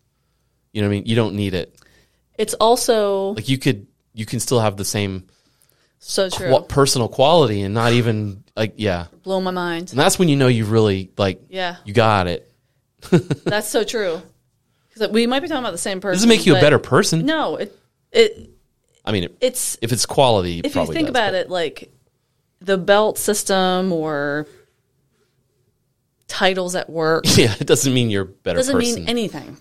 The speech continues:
Speaker 1: No, it just means you've been there longer.
Speaker 2: Now, it does help that mental,
Speaker 1: Yep.
Speaker 2: you know,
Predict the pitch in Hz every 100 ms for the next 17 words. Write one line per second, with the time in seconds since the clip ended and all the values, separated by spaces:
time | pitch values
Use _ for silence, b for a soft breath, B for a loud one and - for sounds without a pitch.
0 | - - - - - - 101 90 82 80
1 | 98 90 78 76 214 208 190 190 - -
2 | 208 220 220 220 208 196 185 165 170 175
3 | 175 185 170 160 160 170 _ _ 220 -
4 | _ _ _ _ _ _ _ _ - 190
5 | 180 160 160